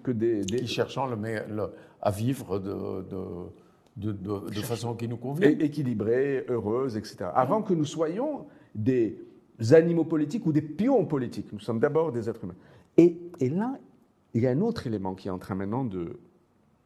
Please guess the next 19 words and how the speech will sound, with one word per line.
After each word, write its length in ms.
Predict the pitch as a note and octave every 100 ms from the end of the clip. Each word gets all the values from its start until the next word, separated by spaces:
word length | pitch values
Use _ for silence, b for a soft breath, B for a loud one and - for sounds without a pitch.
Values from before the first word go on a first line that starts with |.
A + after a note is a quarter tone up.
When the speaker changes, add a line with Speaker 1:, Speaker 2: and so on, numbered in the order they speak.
| _ _ _ _ _ _ _ _
Speaker 1:
de, 380 | E2+ F#2+ F2+ E2+ -
de 140 | F2+ G2+
se 140 | A#2+
raj-, 240 | A#2 G3+
Speaker 2:
S'imbriquer. 260 | - - D3 - -
Speaker 1:
de 60 |
se 160 | A#2+ D#3
rajouter 520 | - F#3 F3 D#3+ C#3+
à 60 | G#2+
tout 140 | -
ça. 140 | G#2 -
Speaker 2:
D'accord. 260 | G2+ B2+ C#3 - b b b b b b b b _ _ _ _ _ _ _ _ _ _ _ _ _ _ _ _
Speaker 1:
Non 300 | C3 A#3+ E4
seulement 640 | - F#3 C#3 A#2 F#2 F#2+ - _ _ _ _ _
on 180 | C3 C#3
a 380 | C3 G2 - - - _ _ _ -
huit 180 | A#2+ D3
cent 220 | - C3
mille 400 | B2+ A#2+ F#2+